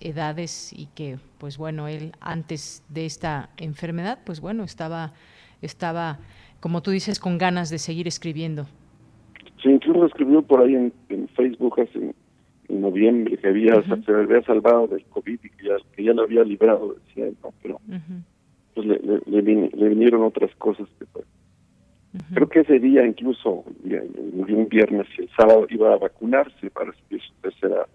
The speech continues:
Speaker 2: dosis, pero
Speaker 1: Mm.
Speaker 2: ya, ya no, ya no llegó a ese, a ese momento, ¿no? Pero, pues, lo recordaremos como un, como un ser muy vital,
Speaker 1: Ujú.
Speaker 2: como un, como un hombre, eh, muy generoso y, este, y sobre todo como un gran escritor. Yo creo que hay que,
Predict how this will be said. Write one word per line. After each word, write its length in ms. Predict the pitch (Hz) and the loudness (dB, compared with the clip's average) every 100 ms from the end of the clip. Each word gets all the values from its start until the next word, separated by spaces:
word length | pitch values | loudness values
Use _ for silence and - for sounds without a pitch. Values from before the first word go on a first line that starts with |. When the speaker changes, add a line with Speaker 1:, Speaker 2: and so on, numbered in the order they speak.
| - | -16
Speaker 2:
dosis, 380 | - _ - - | -20 _ -20 -18
pero 140 | - _ _ _ - _ _ _ | -18 _ _ _ -20 _ _ _
Speaker 1:
Mm. 180 | 180 196 | -8 -2
Speaker 2:
ya, 140 | 202 - | 0 0
ya 120 | 101 104 | 0 0
no, 140 | 104 | 0
ya 220 | 98 104 | 2 4
no 100 | 107 | 6
llegó 340 | 98 95 90 92 | 4 2 0 0
a 60 | |
ese, 300 | 87 - - - _ | -2 -8 -10 -12 _
a 80 | 90 | -12
ese 240 | 92 - | -12 -10
momento, 460 | 82 76 - - 87 | -10 -8 -10 -10 -4
¿no? 120 | 120 | 0
Pero, 220 | - 110 | 2 2
pues, 180 | - 120 | 4 6
lo 80 | 127 | 6
recordaremos 680 | 120 - 120 131 147 156 - | 6 6 8 8 6 2 -6
como 180 | - 117 | -8 -8
un, 180 | 113 101 - | -8 -10 -14
como 200 | - 113 | -6 -4
un 100 | 117 | -2
ser 160 | 113 110 | 0 0
muy 180 | 110 | 0
vital, 420 | 98 95 101 120 - _ _ _ - | -2 0 2 2 0 _ _ _ -14
Speaker 1:
Ujú. 300 | 190 160 180 | -12 -10 -6
Speaker 2:
como 140 | 98 | -4
un, 240 | 98 98 92 - | -2 -2 -6 -10
como 220 | 95 98 | -6 -4
un 100 | 107 | -2
hombre, 480 | 104 101 98 87 82 _ - | -2 0 0 -2 -6 _ -14
eh, 320 | 57 62 55 - _ _ - | -10 -10 -12 -18 _ _ -12
muy 200 | 95 - _ | -10 -10 _
generoso 560 | 95 92 101 117 - - - _ _ _ _ _ _ _ _ _ _ _ _ | -2 2 4 2 -2 -8 -12 _ _ _ _ _ _ _ _ _ _ _ _
y, 200 | 101 101 | -4 -2
este, 460 | - _ - 92 - - | -2 _ 0 2 2 -2
y 120 | 104 | -4
sobre 240 | - 120 123 | 2 4 6
todo 160 | 165 | 6
como 120 | 135 | 6
un 80 | 151 | 4
gran 180 | 139 143 | 4 2
escritor. 380 | 135 - - 139 | 0 -2 2 2
Yo 80 | 131 | 2
creo 180 | 131 | 0
que 120 | - 117 | 4 4
hay 100 | 123 | 4
que, 240 | 120 | 2